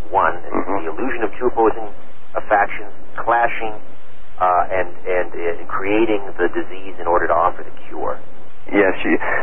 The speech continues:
Speaker 2: in fact, there's, there's a big movement that was underway years ago in Mexico, and that's spearheading the, the, the moving in to southern U S, and they call themselves the Race. And, uh, a whole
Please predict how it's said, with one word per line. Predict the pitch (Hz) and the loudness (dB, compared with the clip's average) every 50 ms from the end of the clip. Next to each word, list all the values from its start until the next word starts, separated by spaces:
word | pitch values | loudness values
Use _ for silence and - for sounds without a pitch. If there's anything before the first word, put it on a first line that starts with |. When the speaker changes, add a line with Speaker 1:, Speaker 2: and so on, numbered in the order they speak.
| - | 0
Speaker 2:
in | - 120 120 - - | 0 0 0 2 2
fact, | 139 123 110 - - | 2 2 2 0 0
there's, | - - - 98 - - | 0 0 0 0 0 0
there's | - 107 - | 0 2 0
a | 117 - - - | 0 0 0 0
big | - 135 131 - | 0 0 0 0
movement | 117 107 110 120 131 107 92 90 87 - - - | 0 0 2 2 2 2 0 0 0 0 0 0
that | 98 | 0
was | - - 110 | 2 2 2
underway | 104 98 101 104 95 92 92 87 90 98 101 98 90 - - - | 0 0 0 0 0 0 0 0 2 0 0 0 -2 -2 -4 -2
years | 87 92 107 127 127 | -2 0 0 0 0
ago | - 127 - - 95 87 87 | -2 -2 -2 0 0 2 2
in | 87 | 2
Mexico, | 90 87 - - - - - - - 85 87 90 - - - - - - - - - - - - | 0 0 0 0 0 -2 0 0 2 2 2 2 0 0 -2 -2 -2 -2 -2 -2 -2 -2 -2 0
and | - 95 92 | 0 0 2
that's | 104 - - - - | 0 0 -2 -2 -2
spearheading | - 104 113 117 117 107 98 92 92 - 95 90 90 87 82 - | -2 0 0 0 0 2 2 0 2 0 0 0 0 -2 -2 0
the, | 87 85 82 82 82 | 0 2 2 2 2
the, | - 90 85 - - | 0 0 0 0 0
the | - 85 82 | 0 0 2
moving | 85 95 107 104 98 87 87 92 | 2 0 2 2 2 2 2 2
in | 104 123 123 101 85 80 - - - - - - - | 2 2 0 0 0 -2 0 0 0 0 0 0 0
to | - - - | 0 0 2
southern | - 104 90 90 85 85 85 87 | 2 2 2 2 0 0 0 0
U | 87 82 85 | 2 2 2
S, | 98 113 98 95 98 - - - - - - - - - - - - - - - - | 2 2 2 2 0 0 -2 -2 -2 -2 -2 -2 -2 -2 -2 -2 -2 -2 -2 0 0
and | 98 95 92 92 92 - | 2 2 4 4 2 2
they | - - | 2 0
call | - 135 131 | 0 0 0
themselves | 120 101 98 101 - - 120 110 104 101 - - 87 | 0 0 -2 -2 -2 0 0 0 0 0 -2 0 0
the | 85 85 | 0 2
Race. | 98 113 113 - - - - - - - - - - - - - - - - - - - - - - | 2 2 2 0 0 -2 -2 -2 0 0 0 0 0 0 0 -2 -2 -2 -2 -2 -2 -2 -2 0 0
And, | - 95 98 98 101 95 92 | 2 2 2 0 0 0 0
uh, | 101 92 95 - - 95 | 2 2 2 2 0 0
a | |
whole | 95 131 135 123 | 0 0 0 -2